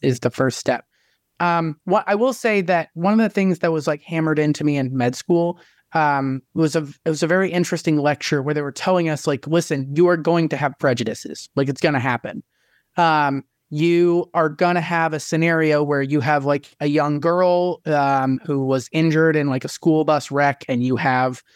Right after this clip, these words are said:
somebody who's coming in with a, uh, o-, overdose on a drug, and this is the fourth time you've seen them this month. And, like, you're going to be approaching this as, like, I, I care more about this patient than that patient. I like this patient more than this patient, and I wanna help that one,"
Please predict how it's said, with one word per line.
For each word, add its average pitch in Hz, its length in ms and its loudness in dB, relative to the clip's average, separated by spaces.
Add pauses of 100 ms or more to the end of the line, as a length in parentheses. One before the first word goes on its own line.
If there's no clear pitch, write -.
(180)
somebody 160 280 0
who's 156 160 -2
coming 151 300 0
in 156 280 2
with 135 160 -4
a, 123 280 0 (180)
uh, 123 320 -2 (400)
o-, 147 120 0
overdose 160 520 0
on 151 100 0
a 139 60 0
drug, 151 300 0
and 139 80 -2
this 139 160 -6
is 139 100 -8
the 135 100 -2
fourth 143 340 -2
time 143 220 0
you've 127 100 -2
seen 147 260 0
them 139 140 2
this 139 180 -2
month. 139 320 -2 (380)
And, 151 140 0
like, 151 260 -2
you're 180 460 2
going 170 400 0
to 165 100 -6
be 160 180 4
approaching 165 480 0
this 139 180 -6
as, 143 80 -2
like, 143 200 2 (600)
I, 156 160 0 (200)
I 151 140 0
care 185 360 0
more 175 240 0
about 147 280 -2
this 151 140 0
patient 143 440 0
than 127 120 2
that 120 220 -4
patient. - 380 -6
I 151 100 2
like 156 360 0
this 165 200 -2
patient 151 480 -4
more 139 260 2
than 127 200 0
this 120 200 -2
patient, 127 520 -8
and 139 100 -2
I 135 60 0
wanna 156 300 2
help 139 320 -2
that 123 260 0
one," 120 240 -4